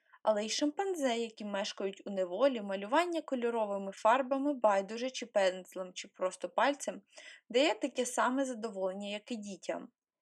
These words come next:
Британський біолог Десмонд Морріс виявив особливий талант у дворічного шимпанзе Конго, який народився у лондонському зоопарку тисяча дев'ятсот п'ятдесят четвертого року. Спершу він малював олівцем,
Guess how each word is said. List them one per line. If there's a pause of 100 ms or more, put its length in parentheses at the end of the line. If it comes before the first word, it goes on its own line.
(420)
Британський
біолог
Десмонд
Морріс
виявив
особливий
талант
у
дворічного
шимпанзе
Конго, (420)
який
народився
у
лондонському
зоопарку
тисяча
дев'ятсот
п'ятдесят
четвертого
року. (640)
Спершу
він
малював
олівцем,